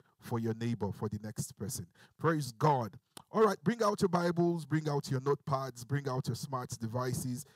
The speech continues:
It is time to delve into God's Word together. Praise God. So I'll take it straight to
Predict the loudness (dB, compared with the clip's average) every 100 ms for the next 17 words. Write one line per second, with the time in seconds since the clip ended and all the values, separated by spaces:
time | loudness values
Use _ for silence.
0 | _ -6 -2 0 2 4 4 2 -2 -4
1 | 2 4 6 4 2 -8 -20 _ -10 -6
2 | -2 2 4 2 2 4 4 2 -2 -2
3 | 2 2 2 0 -4 -2 0 2 0 2
4 | 2 2 -2 _ -20 -8 2 4 4 0
5 | -4 -4 0 2 2 2 0 0